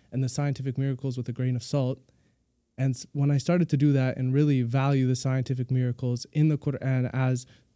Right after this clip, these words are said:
a proof of evidence, evidences of the Quran being from Allah subhanahu wa ta'ala, I mean, that was one of the, that was one of the things that just blew me away. Like, I had a list, I had a list on my phone of just, like,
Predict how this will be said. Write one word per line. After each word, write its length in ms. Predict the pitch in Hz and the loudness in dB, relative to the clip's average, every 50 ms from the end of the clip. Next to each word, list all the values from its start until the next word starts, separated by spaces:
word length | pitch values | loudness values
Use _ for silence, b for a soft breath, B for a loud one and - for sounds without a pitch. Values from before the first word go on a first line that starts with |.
| _ _ _ _ _ | _ _ _ _ _
a 160 | - 143 135 127 | -2 0 0 0
proof 240 | - - 165 156 - | 2 2 2 2 2
of 80 | 147 139 - | -4 -6 -2
evidence, 400 | 156 147 151 160 147 135 127 - - - | -2 0 2 2 2 0 0 -4 -4 0
evidences 520 | 147 156 156 156 147 143 127 139 131 127 | 2 2 4 4 2 2 2 0 -2 -2
of 220 | 123 127 147 160 147 | 0 0 2 4 4
the 80 | 147 | 2
Quran 420 | 139 - 147 135 - 127 135 135 123 | 2 0 -4 -4 -2 -2 0 0 2
being 200 | 123 123 123 120 | 2 0 0 0
from 200 | - - 131 123 | -2 -4 -4 -4
Allah 160 | 120 117 117 | -4 -4 -4
subhanahu 400 | 117 - - 110 117 117 110 107 | -6 -8 -10 -10 -8 -8 -8 -8
wa 60 | - 117 | -8 -6
ta'ala, 220 | 127 151 170 185 b b b b b b b b _ _ _ _ _ _ _ _ _ _ _ _ | -6 -6 -6 -6 b b b b b b b b _ _ _ _ _ _ _ _ _ _ _ _
I 80 | - 131 | -2 0
mean, 120 | 131 123 117 | 0 0 2
that 220 | 147 151 165 147 | 2 2 2 2
was 200 | 151 147 131 127 | 2 0 0 0
one 180 | 123 131 135 131 | -2 -2 0 0
of 120 | 131 123 120 | -2 -2 -2
the, 460 | 131 127 123 120 120 120 120 123 110 - _ _ _ _ _ _ _ _ _ _ _ _ _ | -2 -2 0 0 -2 -2 -4 -6 -8 -12 _ _ _ _ _ _ _ _ _ _ _ _ _
that 220 | 127 123 139 151 156 | -6 -2 -2 0 2
was 120 | 151 139 | 0 0
one 160 | 131 143 139 135 | 0 0 0 0
of 80 | 123 | -2
the 80 | 123 123 | -4 -4
things 280 | - - 131 131 120 | -4 -4 -4 -2 -2
that 100 | 123 120 | -4 -6
just 300 | 117 - 127 120 - - - _ | -4 -6 -6 -8 -8 -12 -18 _
blew 400 | 165 - 147 135 123 135 135 131 | -16 -12 -8 -4 -2 0 2 2
me 140 | 131 127 120 | 2 0 0
away. 240 | 117 113 110 107 107 | -2 -4 -4 -4 -4
Like, 160 | 113 120 117 | -4 -4 -4
I 80 | 135 139 | -4 -2
had 160 | 135 151 139 | -2 0 0
a 60 | 127 | 0
list, 520 | 120 123 143 170 156 123 - - - - - b b b b b b b b b _ | 2 2 4 4 4 2 0 -6 -12 -16 -20 b b b b b b b b b _
I 60 | 135 | 0
had 140 | 139 156 147 | 2 2 4
a 60 | 139 | 4
list 280 | 139 151 160 160 - | 4 4 4 4 2
on 120 | - 147 139 | 0 0 0
my 100 | 127 123 123 | 0 0 -2
phone 380 | - - 151 143 131 117 110 - | -2 -2 0 0 0 -2 -4 -6
of 160 | - 131 127 127 | -6 -6 -6 -4
just, 260 | 135 131 127 - - | -4 -4 -4 -2 -4
like, 260 | 131 117 113 113 - | -2 -2 -4 -6 -8